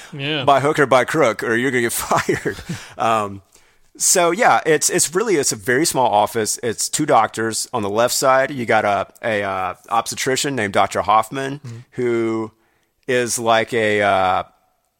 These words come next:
Speaker 2: like a J K Simmons. Like, <laughs> that's what I thought of. Like, he is the J K Simmons of nineteen forty-nine.
Speaker 1: Yeah.
Speaker 2: Um, I'll have to look that actor up. Uh, great, though. I really liked him.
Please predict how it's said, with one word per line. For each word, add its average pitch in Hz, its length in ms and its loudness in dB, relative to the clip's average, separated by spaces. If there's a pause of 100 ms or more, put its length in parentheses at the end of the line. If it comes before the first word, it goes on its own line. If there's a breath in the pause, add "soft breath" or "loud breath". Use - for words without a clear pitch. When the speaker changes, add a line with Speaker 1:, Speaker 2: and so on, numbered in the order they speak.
(100)
Speaker 2:
like 117 120 -4
a 117 60 -2
J 117 220 2
K 107 180 0
Simmons. 98 460 -2
Like, 104 120 0
<laughs> - 20 -2
that's - 200 4
what - 160 0
I - 40 0
thought 120 360 0
of. 107 180 -4
Like, 95 180 -4
he 143 140 -2
is 131 140 -2
the 131 80 0
J 117 180 0
K 104 160 -2
Simmons 98 380 -4
of 87 80 -10
nineteen 92 320 -6
forty-nine. 90 520 -8 (100)
Speaker 1:
Yeah. 127 200 -4 (140)
Speaker 2:
Um, 101 400 0
I'll 110 120 -6
have 113 80 -8
to 104 60 -12
look 98 140 -8
that 95 140 -4
actor 92 340 -4
up. - 260 -6 (300 loud breath)
Uh, 104 320 2 (300)
great, 139 260 0
though. 90 60 -4
I 85 40 0
really 110 200 -2
liked 101 240 -2
him. 85 120 -14